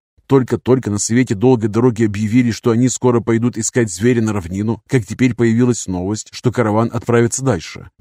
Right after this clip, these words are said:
как только вернутся все ушедшие на охоту. Но как передвигаться, когда полозья почти полностью тонут в грязи? Караван широким фронтом рассыпался по равнине.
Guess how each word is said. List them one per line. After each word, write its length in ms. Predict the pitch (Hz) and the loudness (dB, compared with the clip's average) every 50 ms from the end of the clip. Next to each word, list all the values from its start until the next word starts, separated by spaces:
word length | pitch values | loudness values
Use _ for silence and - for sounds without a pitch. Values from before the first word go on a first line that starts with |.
| _ | _
как 140 | - 135 117 | -2 -2 0
только 260 | - 139 131 104 123 | 2 0 0 2 0
вернутся 460 | 117 113 107 98 120 131 127 - 120 110 | 0 0 0 2 0 0 0 -2 -4 -6
все 220 | - - 143 147 | -2 0 0 0
ушедшие 500 | - 123 - - 127 123 - - - 123 | 0 -2 -2 0 0 0 0 0 0 0
на 120 | 123 123 | 0 0
охоту. 460 | 120 - - 90 67 - - 58 - - _ _ _ _ _ _ _ _ _ | -2 -2 -6 -8 -8 -8 -12 -16 -18 -20 _ _ _ _ _ _ _ _ _
Но 220 | 117 131 123 117 - | 0 0 0 0 0
как 280 | - 151 160 151 107 - | 2 2 2 2 0 -2
передвигаться, 760 | 104 104 107 92 92 104 92 104 127 147 - - - - | -4 -4 -4 -6 -6 -4 0 0 0 0 0 -4 -10 -10
когда 300 | - - 107 107 123 131 | -10 -10 -2 0 0 0
полозья 480 | - 127 117 113 127 147 139 98 - - | 2 2 2 4 4 4 2 0 -4 -6
почти 320 | - 117 107 - - 135 | -6 -6 -6 -2 -2 -2
полностью 680 | 120 92 - 110 120 143 151 139 123 - - - 113 98 - _ _ | -2 -2 2 2 4 4 4 4 2 0 -2 -6 -8 -8 -10 _ _
тонут 300 | 151 147 135 131 110 98 | 2 4 4 2 0 -2
в 40 | 92 | -2
грязи? 460 | 104 135 156 135 107 87 - - - _ _ _ _ _ _ | 0 0 0 0 -2 -6 -12 -14 -18 _ _ _ _ _ _
Караван 400 | - 123 110 101 98 101 101 101 | -4 -2 -2 0 -2 -2 -4 -4
широким 420 | - - 135 123 123 - - 107 | -4 -2 0 0 0 -2 -4 -6
фронтом 420 | - - 123 123 110 110 117 113 110 | -4 -2 -2 -2 0 0 -2 -2 -2
рассыпался 600 | 120 131 - - - 110 104 90 85 - - - | -2 -2 -4 -4 -4 -6 -6 -6 -8 -10 -8 -6
по 100 | 104 101 | -6 -4
равнине. 500 | 107 101 98 92 82 71 64 60 - | -4 -4 -4 -6 -8 -10 -12 -16 -20